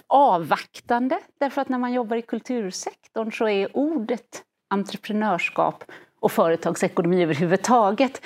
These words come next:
lite, vad ska jag säga, främmande. Det är ingenting man skulle kalla sig. Jag möter väldigt få kulturarbetare som skulle kalla sig entreprenörer. Och sen, eh, visade det sig att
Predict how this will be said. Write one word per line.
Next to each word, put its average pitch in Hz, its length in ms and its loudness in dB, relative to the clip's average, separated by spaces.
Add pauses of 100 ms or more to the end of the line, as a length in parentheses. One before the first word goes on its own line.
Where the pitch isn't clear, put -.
(680)
lite, 196 380 0 (1080)
vad - 100 -10
ska - 80 -2
jag 277 60 0
säga, 254 260 2
främmande. 233 720 2 (380)
Det 233 140 4
är 349 40 4
ingenting 233 320 2
man 226 100 4
skulle 226 240 2
kalla 202 520 0
sig. 196 460 0 (160)
Jag 240 240 4
möter 254 260 4
väldigt 214 440 4
få - 120 2
kulturarbetare 185 800 2
som 185 160 0
skulle 165 220 0
kalla 143 480 0
sig 156 320 4 (300)
entreprenörer. 190 840 2 (1080)
Och 349 120 4
sen, 247 420 2 (540)
eh, 202 320 2 (340)
visade 294 280 4
det 180 40 0
sig 202 100 0
att - 220 -6